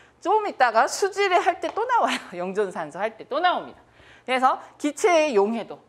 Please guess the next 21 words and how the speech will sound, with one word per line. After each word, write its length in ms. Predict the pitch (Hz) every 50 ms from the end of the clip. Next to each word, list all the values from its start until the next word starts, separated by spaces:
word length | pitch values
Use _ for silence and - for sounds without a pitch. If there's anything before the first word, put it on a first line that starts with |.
| _ _ _ _
그래서 200 | - 240 214 -
앞서 300 | - 185 - - 254 254
고체의 520 | - 247 262 262 - - 427 440 403 381 339
용해도, 540 | 294 262 247 269 254 208 214 254 392 - -
기체의 400 | - - 202 - - 269 233 196
용해도. 380 | 165 151 147 156 151 - 135 - _ - - - _
기체의 380 | - 294 285 - 440 415 381 349
용해도는 480 | 294 277 302 311 285 277 262 262 262
헨리 240 | - - 466 523 539
법칙. 480 | 392 262 226 - - - 185 - - _ _ _ _ _
그다음에 260 | _ 277 277 269 240
요거는요, 600 | 226 254 285 330 320 302 262 233 247 269 311 359
나중에 380 | 320 196 175 180 214 233 226 190
용존산소 580 | 185 202 226 285 359 440 415 381 330 - 285
할 100 | 254 233
때 100 | - 190
제대로 300 | - 214 190 175 220 208
확 220 | - - 339 - -
정리를 300 | 339 247 240 262 262 262
해버리면 400 | 262 226 254 247 233 190 170 147
돼요. 200 | 143 127 - -